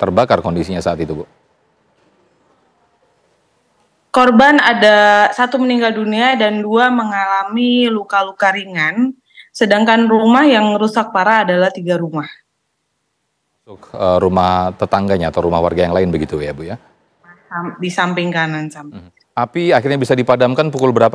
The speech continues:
Speaker 1: ini, Bu?
Speaker 2: Kejadian tersebut, eh, pukul tiga tiga puluh, api bisa dipadamkan sekitar pukul empat tiga puluh dengan dua belas mobil dari damkar.
Speaker 1: Baik, terima kasih,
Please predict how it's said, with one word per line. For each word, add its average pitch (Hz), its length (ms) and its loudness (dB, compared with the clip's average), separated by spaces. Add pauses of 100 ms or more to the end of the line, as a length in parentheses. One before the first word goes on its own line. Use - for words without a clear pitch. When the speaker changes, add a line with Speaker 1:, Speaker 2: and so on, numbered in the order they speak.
Speaker 1:
ini, 151 80 -4
Bu? 190 160 -8 (1400)
Speaker 2:
Kejadian 247 480 2
tersebut, 262 480 2 (320)
eh, 214 680 4 (200)
pukul 214 240 -4
tiga 196 240 -2
tiga 190 240 2
puluh, 185 480 0
api 285 800 2 (320)
bisa 214 240 2
dipadamkan 208 720 2
sekitar 202 720 -2
pukul 190 480 0
empat 196 240 -2
tiga 185 160 0
puluh 185 320 2
dengan 190 400 0
dua 180 240 2
belas - 560 -2 (240)
mobil 175 480 2
dari 165 400 0
damkar. 151 480 -4 (1400)
Speaker 1:
Baik, 139 240 2
terima 131 160 4
kasih, 151 240 4